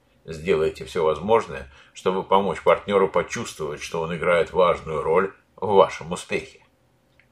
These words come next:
Ваш партнёр обвиняет вас в сверхурочной работе. Ваш партнёр заставляет вас чувствовать себя виноватым или виноватой,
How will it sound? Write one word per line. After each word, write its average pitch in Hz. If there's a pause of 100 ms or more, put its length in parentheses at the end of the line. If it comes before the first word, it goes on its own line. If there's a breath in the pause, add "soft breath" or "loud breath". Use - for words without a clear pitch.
(500)
Ваш 78
партнёр - (360)
обвиняет 85
вас 90 (200)
в -
сверхурочной 95
работе. 101 (1300 loud breath)
Ваш 110
партнёр 107
заставляет 104
вас 95
чувствовать 95
себя 87
виноватым 85
или 80
виноватой, 82